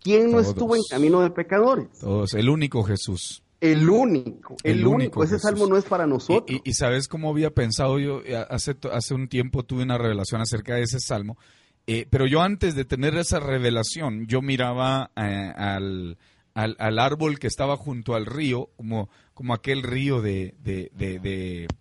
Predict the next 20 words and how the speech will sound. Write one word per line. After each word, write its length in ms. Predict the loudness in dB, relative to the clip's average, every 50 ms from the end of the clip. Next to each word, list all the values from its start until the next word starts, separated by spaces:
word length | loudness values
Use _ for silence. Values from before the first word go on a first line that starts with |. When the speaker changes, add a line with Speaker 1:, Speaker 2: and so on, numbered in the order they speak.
| _ _ _ _ _ _
Speaker 2:
río, 380 | -8 -4 0 2 4 4 2 0 -2 -6 -2
eh, 420 | 0 0 0 0 0 -2 -4 -6 -8
que, 260 | -10 -12 -12 -12 -12
que 260 | -12 -12 -10 -10 -10 -8
pasa 360 | -4 -4 -2 -2 -2 -4 -4
así, 340 | -4 -2 -2 -2 -2 -4 -6 _ _ _ _ _ -6
de 160 | -2 -2 0
las 140 | 0 -2 -2
fotos 320 | -2 -2 -2 -2 -4 -4
que 80 | -4 -2
hemos 200 | -2 -2 -4 -4
visto, 420 | -4 -6 -6 -2 0 0 0 0
eh, 140 | 0 -2 -2
de, 260 | -2 0 0 0 0
de 120 | 0 -2
agua 200 | 0 2 2 0
viva, 300 | 0 0 0 0 0 2
¿verdad? 400 | 2 0 0 0 0 -2 -2 -4 -8 -10
Un 140 | -10 -8 -4
río 420 | 0 2 4 6 6 6 6 4